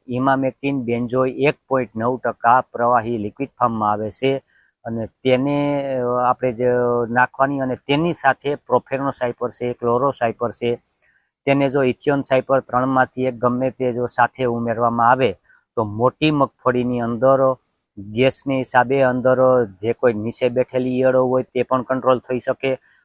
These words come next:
અને ઉપર જે કંઈ ઈયળો હોય તે પણ પાંદ ખાતી ઈયળો હોય એ પણ નાશ પામશે અને અંદર ગેસથી મરી જશે. બંને દવાઓ ભેગી નાખવાની છે.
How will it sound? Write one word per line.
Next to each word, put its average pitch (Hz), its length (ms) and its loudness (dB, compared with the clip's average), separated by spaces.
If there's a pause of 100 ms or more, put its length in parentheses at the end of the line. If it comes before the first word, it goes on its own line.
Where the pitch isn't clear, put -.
(100)
અને 127 400 0
ઉપર 123 480 -2
જે 110 200 -2
કંઈ 123 360 -2
ઈયળો 120 440 -2
હોય 123 180 0
તે 127 300 -2
પણ 123 340 -2
પાંદ 113 360 0
ખાતી 127 540 -2
ઈયળો 113 260 0
હોય 127 240 4 (380)
એ 131 120 4
પણ 135 200 0
નાશ 127 200 4 (120)
પામશે 131 380 0
અને 123 220 2
અંદર 113 260 -2
ગેસથી 123 420 -2
મરી 113 260 -4
જશે. 113 300 -2
બંને 135 400 2
દવાઓ 127 320 4
ભેગી 113 320 -4
નાખવાની 120 420 -2
છે. 135 260 -2